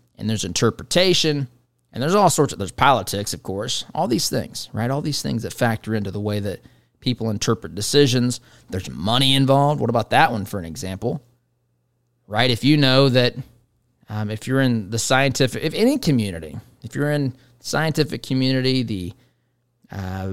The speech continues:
healthcare community, the, take your pick, and you're getting funding based upon whether or not Congress thinks that what you're dealing with needs to be federally funded, I think people are slightly, uh,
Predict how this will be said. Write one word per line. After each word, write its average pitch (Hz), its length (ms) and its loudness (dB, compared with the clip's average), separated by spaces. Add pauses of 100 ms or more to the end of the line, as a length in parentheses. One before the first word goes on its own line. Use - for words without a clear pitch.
(240)
healthcare 131 640 0
community, 123 600 0
the, 98 380 -6 (120)
take 156 240 -2
your - 80 -6
pick, - 420 0 (400)
and 123 100 0
you're 185 140 2
getting 180 280 4
funding 151 500 2
based 127 320 0
upon 131 340 2
whether 131 320 4
or 127 40 4
not 127 320 4 (1040)
Congress 127 520 2
thinks 123 320 2
that 110 140 -2
what 113 200 0
you're 113 140 -2
dealing 127 420 0
with 113 200 0
needs 120 220 2
to - 60 -6
be 110 140 -2
federally 120 480 2
funded, 127 460 0
I - 540 -20
think - 260 -10
people 120 360 -2
are 120 240 0 (540)
slightly, 131 920 0 (580)
uh, 104 140 -4